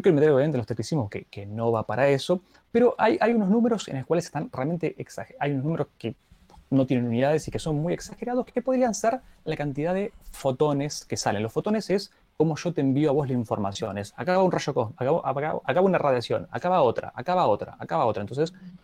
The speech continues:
como dijimos que nuevamente esta radiación cósmica de fondo llueve más o menos por igual para todos, está detectando muchísimos más. No, no te dice, "Mirá, me estoy detectando de allá", ¿viste? A ver, me cerrás la puerta a ver si, si, está diciendo, "Estoy detectando muchos".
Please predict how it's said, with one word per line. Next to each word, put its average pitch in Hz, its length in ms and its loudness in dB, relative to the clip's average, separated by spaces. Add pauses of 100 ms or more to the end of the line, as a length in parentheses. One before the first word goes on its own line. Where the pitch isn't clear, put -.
como 107 180 -6
dijimos 113 320 -2
que - 80 -10
nuevamente 120 280 -8
esta 117 140 -12
radiación 117 520 -10
cósmica - 400 -14
de 120 100 -8
fondo 127 420 -4 (380)
llueve 123 500 -2
más 127 280 0
o 120 60 -4
menos 113 260 -6
por 104 180 -6
igual 120 400 2 (220)
para 117 200 0
todos, 165 420 -2 (240)
está 131 220 -4
detectando 160 540 0
muchísimos 107 680 0
más. 92 280 -4 (540)
No, - 120 -2
no 131 180 2
te 143 80 4
dice, 113 200 0
"Mirá, 101 300 0
me - 100 -12
estoy - 200 -4
detectando 135 420 2
de 117 100 4
allá", 117 440 0
¿viste? 113 260 0
A 107 80 -6
ver, 120 140 -2
me 120 100 -4
cerrás 127 260 -2
la 143 120 0
puerta 135 340 0
a - 20 0
ver 120 140 0
si, 104 240 -6 (600)
si, - 140 -6
está - 180 -6
diciendo, 190 280 -2
"Estoy - 180 0
detectando 139 340 0
muchos". - 360 -12